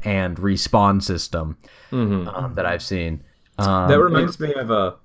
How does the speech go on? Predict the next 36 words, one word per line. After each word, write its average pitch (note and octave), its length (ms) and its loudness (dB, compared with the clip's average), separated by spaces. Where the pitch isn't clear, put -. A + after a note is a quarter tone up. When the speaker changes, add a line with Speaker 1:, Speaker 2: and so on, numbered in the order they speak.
Speaker 2:
oh, B2+ 260 2
keep A2+ 140 -2
going. G2 240 2
I'm F2+ 180 -6
sorry. - 160 2
Speaker 1:
and, D#3+ 80 0
and D#3 140 2
it's, D3 200 2
it's C#3+ 220 -2
even F#3 220 6
a, D3 320 0
it, D3 160 4
it's C#3+ 160 6
even D3 300 4
something C3+ 300 4
where A#2 100 6
you A#2 180 6
can A2+ 180 0
go A2+ 160 6
back A2+ 280 4
and G#2+ 100 4
save A2 260 2
your G#2+ 100 4
past G2 340 0
self, F2+ 500 0
although A#2 180 6
Speaker 2:
Mm-hmm. A2 80 6
Speaker 1:
they G#2+ 120 4
go F#2+ 300 -2
away F2+ 180 2
at E2+ 100 0
the F#2 80 -2
end F#2 100 0
of F2+ 80 -2
it F2 80 -2
anyways. F2 400 -2